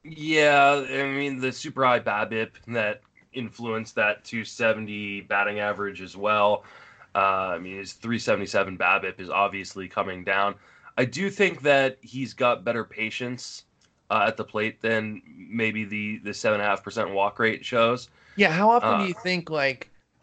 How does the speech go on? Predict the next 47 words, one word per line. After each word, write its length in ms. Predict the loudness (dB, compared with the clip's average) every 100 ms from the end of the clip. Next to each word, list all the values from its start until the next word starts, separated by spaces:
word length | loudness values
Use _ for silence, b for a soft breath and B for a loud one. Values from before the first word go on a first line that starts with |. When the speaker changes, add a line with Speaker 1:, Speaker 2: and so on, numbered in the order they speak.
| _ _ _ -2
Speaker 2:
when 180 | 2
a 60 | 2
babip's 500 | 2 2 2 0 0
running 280 | 2 2 0
high, 560 | -4 0 2 4 4
you 260 | 2 0 -2
lose 280 | 0 0 0
some 120 | 2
of 60 | 4
that 140 | 4
patience 360 | 2 2 -2 -4
'cause 140 | -2
you're 80 | -2
like, 180 | -4 -12
"Shit's 240 | -6 -2 -2
Speaker 1:
Mm-hmm. 340 | -4 -10 -4
Speaker 2:
landing, 380 | 4 6 6 6
Speaker 1:
Every, 440 | 2 2 2 0 -2
Speaker 2:
dude." 80 | 0
Speaker 1:
yeah, 200 | 2 2 2
everything 680 | 2 2 -2 -2 -4 -2
is 140 | -6 -2
going 380 | -2 -2 -4
through. 320 | -8 -8 -6 -4
Like, 140 | -4
I'm 100 | -2
hitting 240 | 0 0 0
every 240 | 0 0
hole. 540 | 0 0 2 0 -2 -8 B B B
Everything's 480 | 2 4 2 0 -4
dropping. 800 | 0 4 4 2 0 -2 -4 -12 b b b
Uh, 280 | -2 -2 0
I'm 240 | -2 -4 -6
crushing 480 | -4 2 2 2 -4
the 60 |
ball, 560 | -2 2 4 4 4 0
you 160 | -4 -4
know, 160 | -2
over 240 | -2 -4 -4
the 100 | -10
fence. 580 | -2 0 0 -4 -6
Like, 180 | -6 -6 -8
why 380 | -2 2 4
would 300 | 2 0 -4
he 440 | -4 -10 -14 -14 -16
be 120 | -16
patient? 500 | -10 -8 -8 -10 -12